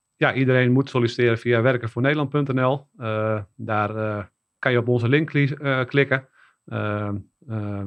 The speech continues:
kan je je C V, een sollicitatiebrief kan je uploaden. En dan ga je eigenlijk de hele molen in. Dan gaan we je brief gaan we selecteren. Eh, gaan we kijken op harde criteria. Voldoe je aan alle criteria's?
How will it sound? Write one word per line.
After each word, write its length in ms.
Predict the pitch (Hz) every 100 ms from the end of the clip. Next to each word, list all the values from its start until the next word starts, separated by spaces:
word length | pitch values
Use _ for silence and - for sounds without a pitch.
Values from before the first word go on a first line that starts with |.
| 98
kan 120 | -
je 80 | 107
je 60 | 107
C 180 | 104 113
V, 340 | 139 135 123
een 80 | 113
sollicitatiebrief 800 | - 117 117 139 135 131 123 127
kan 160 | 127 120
je 60 |
uploaden. 440 | 127 120 120 117 117
En 60 | - _ _ -
dan 180 | 120
ga 100 | 117
je 100 | 113 120
eigenlijk 280 | 117 117
de 60 | 110
hele 160 | 123 117
molen 320 | 117 113 101
in. 160 | 87 _ -
Dan 160 | 101
gaan 180 | 101 107
we 80 | 110
je 260 | 110 107 98 _ -
brief 320 | 101 143 139
gaan 200 | 127 127
we 60 | 123
selecteren. 680 | 127 120 - 123 120 123 - _
Eh, 460 | - 101 101 101 101 90 - -
gaan 140 | - 107
we 60 |
kijken 300 | 110 120 117
op 60 | 110
harde 180 | 117 113
criteria. 760 | 117 117 139 131 117 104 95 _
Voldoe 300 | - 120 139
je 100 | 120
aan 140 | 117
alle 460 | 113 113 113 104 -
criteria's? 760 | - 117 156 160 143 151 -